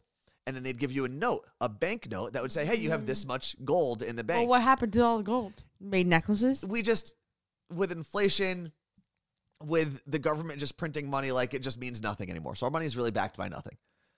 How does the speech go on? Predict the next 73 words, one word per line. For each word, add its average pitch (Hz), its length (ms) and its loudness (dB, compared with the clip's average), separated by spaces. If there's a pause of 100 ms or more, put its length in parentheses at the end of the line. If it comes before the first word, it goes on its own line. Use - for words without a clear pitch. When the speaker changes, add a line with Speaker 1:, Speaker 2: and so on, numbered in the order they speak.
(280)
Speaker 2:
Okay. 214 180 -2
Speaker 1:
So - 100 4
all 220 200 4
of 262 40 10
Speaker 2:
Well, 320 100 12
Speaker 1:
that, 320 180 12
Speaker 2:
I'm 349 160 12
Speaker 1:
that's 480 120 4
why, 605 140 12
Speaker 2:
gonna 403 140 6
just 294 140 2
Speaker 1:
that's 277 100 4
Speaker 2:
ride 269 220 12
this 254 100 8
Speaker 1:
why. 170 80 6
Speaker 2:
high 220 260 10
right 262 200 4
now. 262 340 6
Hold 262 220 0
on. 180 260 0 (220)
Speaker 1:
Okay. - 140 -2
Speaker 2:
So 185 160 4 (340)
Speaker 1:
But 185 100 2
hold 185 180 0
on. 110 160 -2
Let 151 100 0
me 180 60 0
say, 160 160 2
let 147 140 -2
me 156 60 0
finish 139 280 -2
it - 100 -6
with 117 120 0
this 113 100 0
one 113 100 -6
thing. 90 100 -6 (220)
That's 160 260 0
why 233 120 2
when 190 100 2
people 170 200 -2
are - 20 4
like, 160 100 0
"Oh, 233 60 2
I 220 80 4
don't 180 80 2
understand 175 300 -4
the 165 40 -4
stock 160 260 0
market 160 220 -4
and 143 60 -4
how 147 80 -2
it - 20 2
works." 147 220 0 (280)
There 165 280 -2
are 202 200 4
fundamental 160 520 -2
things 147 240 -4
to 139 60 -2
how 139 100 2
it 117 40 0
works, 135 260 -2 (180)
but 151 100 2
it's 147 100 -2
because 170 280 0
it's 165 160 -4
all 147 200 4
made 131 200 0
up. - 220 0 (180)
Speaker 2:
Okay. 202 220 -4 (100)
Speaker 1:
It's 127 120 2
literally 175 400 4
all 139 120 6
speculative. 92 680 -4